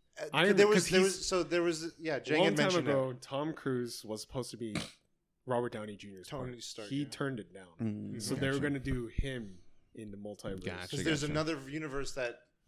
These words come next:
Speaker 1: Iron Man's
Speaker 3: Yeah,
Speaker 1: around,
Speaker 3: yeah,
Speaker 1: and so
Speaker 3: yeah.
Speaker 1: they were like, "What if it was Tom Cruise playing that role?" And it was
Speaker 3: Gotcha.
Speaker 1: kinda meta in that sense.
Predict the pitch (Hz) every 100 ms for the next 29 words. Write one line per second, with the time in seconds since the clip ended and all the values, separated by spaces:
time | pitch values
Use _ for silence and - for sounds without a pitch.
0 | _ - 117 131 131 127 120 117 185 139
1 | 98 95 131 127 123 120 131 131 - 123
2 | 120 107 120 110 104 131 - - 107 104
3 | 104 107 107 80 120 107 107 110 104 95
4 | 98 98 98 -